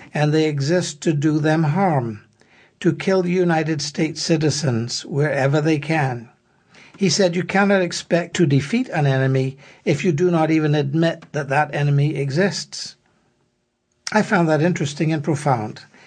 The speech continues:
It is so obvious, yet it is also true of so many things around us every day. You cannot expect to defeat an enemy if you do not admit that that enemy exists.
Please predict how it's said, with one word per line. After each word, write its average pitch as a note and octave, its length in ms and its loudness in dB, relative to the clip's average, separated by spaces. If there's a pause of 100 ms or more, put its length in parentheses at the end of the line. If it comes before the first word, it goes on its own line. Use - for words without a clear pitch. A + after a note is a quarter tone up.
(140)
It A3+ 60 2
is F#3+ 120 0
so G#3+ 140 2
obvious, F#3 360 2
yet E3+ 140 2
it D#3+ 160 0
is E3 160 -2
also F3+ 320 2
true E3+ 320 0
of B2+ 120 -2
so G3 180 0
many E3+ 240 2
things D#3 340 -2
around C#3+ 300 4
us C#3+ 120 0
every D#3 220 0
day. F3 400 0 (300)
You E3+ 140 0
cannot F#3+ 460 2
expect - 800 -4
to E3+ 120 0
defeat E3 420 0
an E3+ 160 0
enemy C#3+ 560 2 (340)
if C#3+ 240 -2
you E3 60 0
do E3 220 2
not D#3 240 2
admit D3 460 0
that C3+ 200 -4
that D3+ 260 0
enemy C3+ 540 -2
exists. C3+ 840 -6